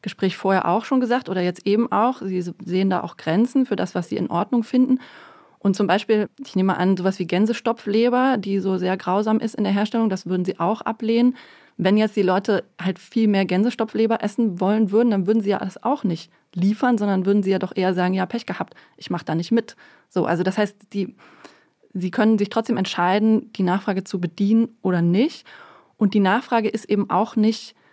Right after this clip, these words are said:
einfach so da, sondern die Nachfrage ist ja auch beeinflusst von lauter Faktoren, also von der Politik, davon, dass es immer beschönigt wird, damit auch von den Lobbyverbänden, auch von dem, was halt als Normalität gilt, dass es in jeder Kantine als Standardgericht fast überall noch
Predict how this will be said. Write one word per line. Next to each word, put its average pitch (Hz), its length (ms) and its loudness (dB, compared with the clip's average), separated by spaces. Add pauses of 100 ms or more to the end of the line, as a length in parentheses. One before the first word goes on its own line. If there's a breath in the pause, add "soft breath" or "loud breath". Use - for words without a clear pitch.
(300 soft breath)
einfach 214 300 -2
so 220 420 2
da, 180 460 -2
sondern 165 240 0
die 175 80 0
Nachfrage 196 640 -2 (500)
ist - 160 -6
ja - 140 -2
auch 233 240 0 (100)
beeinflusst 208 640 -2
von 185 140 0
lauter 170 260 -2
Faktoren, 156 540 -4
also 165 200 -4
von 175 280 -2
der 165 80 0
Politik, 170 540 -4
davon, 175 260 -4
dass 165 160 -6
es 170 100 -12
immer 160 180 -2
beschönigt 269 520 0
wird, 214 200 0
damit 180 260 -2
auch 202 240 -2
von 190 180 -4
den 170 120 -2
Lobbyverbänden, 208 760 0 (560 loud breath)
auch 190 200 -4
von 185 200 0
dem, 190 180 2
was 190 320 -4
halt 180 200 -4
als 175 180 -2
Normalität 175 720 0
gilt, 214 300 4
dass 170 140 -8
es 180 140 -10
in 175 100 -2
jeder 180 220 0
Kantine 190 480 -2
als 180 160 -4
Standardgericht 185 760 -2
fast - 300 -8
überall 175 320 -2
noch 165 260 -6